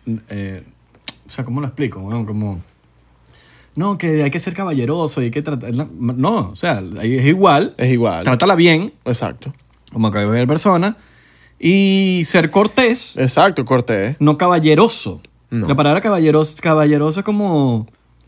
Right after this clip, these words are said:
Speaker 1: coño, no sé, siento que es un poquito machista y todo. Es un poquito de como que, como que si las mujeres no pueden hacer sus vainas por ellas mismas.
Speaker 2: Exacto.
Speaker 1: Ahora, tú puedes ser como una persona cortés.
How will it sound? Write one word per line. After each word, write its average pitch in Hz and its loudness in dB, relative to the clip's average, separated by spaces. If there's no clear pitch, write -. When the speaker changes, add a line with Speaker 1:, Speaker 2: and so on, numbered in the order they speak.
Speaker 1:
coño, 196 0
no 175 0
sé, 226 0
siento 170 0
que 233 -4
es 190 2
un 202 -2
poquito 214 0
machista 113 -4
y 90 -10
todo. 113 -8
Es - -18
un 113 -4
poquito 139 -4
de 151 0
como 104 -6
que, 92 -10
como 120 -2
que 117 -4
si 110 -2
las 110 -2
mujeres 123 2
no 143 0
pueden 147 0
hacer 117 -2
sus 131 -6
vainas 139 0
por 110 -10
ellas 107 -2
mismas. 101 -2
Speaker 2:
Exacto. - -10
Speaker 1:
Ahora, 135 2
tú 117 -4
puedes 131 0
ser 151 -2
como 170 -4
una 156 0
persona 135 -2
cortés. - -4